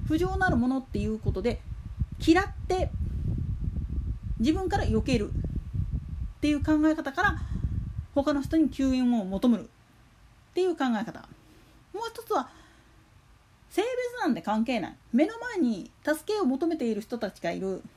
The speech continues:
その人を救済するのが聖職者の仕事だろっていう考え方。実際のことを言ってしまうと、ここの部分っていうのはすっ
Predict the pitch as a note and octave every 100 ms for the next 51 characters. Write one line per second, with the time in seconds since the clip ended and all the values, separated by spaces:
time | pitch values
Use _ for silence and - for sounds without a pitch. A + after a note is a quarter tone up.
0 | - - - - - G#4 A#4 A4 - G#4
1 | G#4+ - - - - - F4+ F4 F4+ F4
2 | - F#4 F#4+ A#4 G4+ - - - - -
3 | - - - - - - - - D#4+ D#4+
4 | F4+ - - - - A#3+ B3+ A#3+ - F4+
5 | - - - A#3 A3+ A3 G#3 F#3+ D#3+ -
6 | - - - B3+ A#3 A3 G#3 - - -
7 | - - - - - - - - - -
8 | - - - - - - - - - -
9 | - - - - - - - - - -
10 | - - - - B3 E4 - A4 A4 A4+
11 | E4+ A3+ A#3+ A#3+ A#3 A3+ - D#4 E4+ G4+
12 | G#4 F#4+ B3+ - G3 G3+ G3+ D#3+ - G3